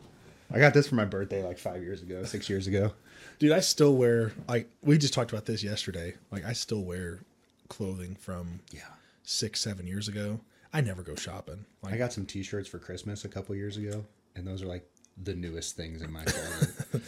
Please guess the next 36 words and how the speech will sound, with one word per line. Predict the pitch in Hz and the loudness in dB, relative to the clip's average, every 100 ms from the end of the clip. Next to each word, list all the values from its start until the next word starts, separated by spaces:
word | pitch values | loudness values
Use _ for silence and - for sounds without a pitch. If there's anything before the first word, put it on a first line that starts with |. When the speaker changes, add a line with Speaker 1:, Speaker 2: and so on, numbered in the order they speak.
| - | -12
Speaker 2:
<laughs> | - - | -10 0
I | 131 | 4
know | 127 131 | 6 6
that | 120 113 | 6 4
every | 123 110 | 2 2
year | 110 113 | 2 0
I | |
get | 107 104 | 0 -2
socks | - 98 98 - | -2 -2 -4 -4
from | 95 | -4
my | 85 | -8
parents. | 90 85 71 - - - | -10 -10 -10 -8 0 4
<laughs> | |
Speaker 1:
Yeah. | 120 110 190 117 139 | 4 4 4 4 4
Speaker 2:
That's | 139 | 6
when | 147 | 8
I | 131 | 8
get | 113 117 | 8 4
socks. | 101 85 - - - - | 0 -4 -8 -10 -6 8
So, | 151 135 143 | 10 12 12
um, | 131 113 104 | 10 10 6
but | 113 | 4
back | 147 147 | 2 2
to | 135 | 2
what | |
we | |
were | 117 | 2
talking | 113 101 90 | 0 -4 -6
about | 87 87 | -6 -4
with | 104 - | -6 -6
the, | 98 87 | -4 -4
uh, | 85 87 107 98 | -6 -10 -12 -10
pet | - 107 | -8 -6
peeves | 113 104 92 90 | -4 -4 -6 -10
and | 104 | 2
Speaker 1:
Yeah. | 120 107 | 4 4